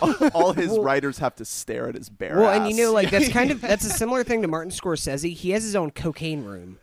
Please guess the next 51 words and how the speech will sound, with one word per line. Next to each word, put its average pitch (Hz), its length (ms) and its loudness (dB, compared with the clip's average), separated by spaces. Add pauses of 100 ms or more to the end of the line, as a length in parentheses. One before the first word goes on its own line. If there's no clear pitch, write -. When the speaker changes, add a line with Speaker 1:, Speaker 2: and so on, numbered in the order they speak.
Speaker 3:
Yeah. 196 200 2
Speaker 2:
Like, 214 180 6
where 190 120 4
he 196 120 0
just 190 180 0
comes 196 240 2
in 196 100 4
there 196 140 2
and 170 100 0
there's 170 260 0
like, 160 240 -4
"It's 165 340 -6
Speaker 3:
Yep. 160 100 0
Speaker 2:
in 170 100 0
my 175 140 0
contract. 156 480 -6
You 160 80 0
have 165 80 0
to 190 100 2
have 170 180 0
a 147 80 -2
mountain 131 580 -6
of 120 140 -10
cocaine 117 480 -10
for 107 180 -12
me 92 160 -12
at 90 100 -14
all 92 200 -12
times." 85 400 -16
Speaker 3:
Yeah, 147 120 -2 (120)
and, 113 260 -10
uh, 113 60 -12
Paul 165 200 2
Schrader 147 340 0
has 120 200 -6
his 113 140 -10
own, 107 220 -6
uh, 98 160 -8
golden 110 360 -6
shower 87 400 -10
room. 80 340 -16 (380)
Same 139 160 -8
with 127 120 -6
Tarantino, 107 680 -10
where 113 120 -8
Speaker 2:
Same 165 120 0
with 180 40 0
Speaker 3:
it's 160 80 -6
Speaker 2:
R. 143 120 -4
Kelly. 113 380 -10 (100)
Speaker 3:
Yeah, 110 220 -12